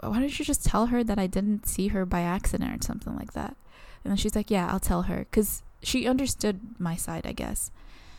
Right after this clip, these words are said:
But I don't know if she actually did relay a message. And then one day, her, the best friend, or ex-best friend, I guess,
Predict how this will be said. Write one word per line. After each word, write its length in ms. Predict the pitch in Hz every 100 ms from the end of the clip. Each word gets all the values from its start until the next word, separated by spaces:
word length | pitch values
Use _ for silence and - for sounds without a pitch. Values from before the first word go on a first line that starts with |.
| -
But 80 | 180
I 60 | 185
don't 120 | 190
know 60 | 180
if 80 |
she 140 | - 175
actually 280 | 180 175 170
did 340 | 180 180 - - - - -
relay 380 | 175 170 165 165 -
a 100 | 165
message. 580 | 180 - - 226 - - - - - - -
And 160 | 180
then 200 | 170 165 -
one 340 | 180 190 220
day, 360 | 185 175 175 - - -
her, 760 | - - 196 185 180 180 - - - -
the 140 | 185
best 300 | 180 180 -
friend, 380 | - - - 202 -
or 80 | 185
ex-best 520 | - 185 - 170 -
friend, 200 | - 160
I 60 | 170
guess, 300 | 175 175 -